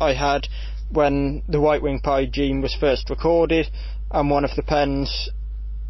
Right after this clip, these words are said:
where my line, which is the most, which has ended up becoming the most common through Adam and some others, has originated. These were a mixture of dotted white and white-winged pied birds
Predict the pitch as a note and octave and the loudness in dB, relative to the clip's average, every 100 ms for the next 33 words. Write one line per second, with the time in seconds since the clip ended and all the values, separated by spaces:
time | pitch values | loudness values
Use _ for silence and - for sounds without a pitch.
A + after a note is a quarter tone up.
0 | - E3 D3 C3+ C#3 C3+ C3+ C3 C3 C3+ | -6 2 4 4 4 4 4 4 4 0
1 | D3+ D3+ - C#3+ C3 - - C#3+ C#3 B2+ | -2 -4 -2 -2 0 -4 -4 0 2 0
2 | - - - - - D#3 - C#3 D#3 C#3 | -2 -6 -8 -6 -4 -2 0 2 2 2
3 | C#3 - - - - C#3+ C3+ C3 B2+ - | 0 -2 -6 -6 -2 0 0 0 0 2
4 | D#3 D3 C#3+ - C3+ C3 D3 C#3 C3 - | 0 2 0 0 0 2 2 2 -2 -4
5 | - - - C#3 C3+ C#3 D3+ E3 F3 E3 | -8 -8 -6 -4 -2 0 0 2 2 2
6 | - - - - - - - - - - | -4 -6 -8 -8 -8 -8 -8 -8 -8 -8
7 | - - C#3 D3 C#3+ C3+ A#2+ A2 - A2 | -4 0 2 2 2 0 0 -2 -4 -4
8 | - - D#3 D#3 C#3+ D#3 D3 C#3+ - - | -6 -2 2 2 2 4 4 4 0 -2
9 | D#3+ E3+ - D#3+ D3+ B2+ D#3 - C3+ C#3+ | 0 0 -2 2 2 4 2 2 0 2
10 | C#3+ C#3 D#3 D3 C#3 C3 D3 C3 - D#3+ | 2 2 0 2 2 0 -2 -2 2 2
11 | D#3 D3 D#3 D3 C#3+ - | 2 2 2 4 2 -4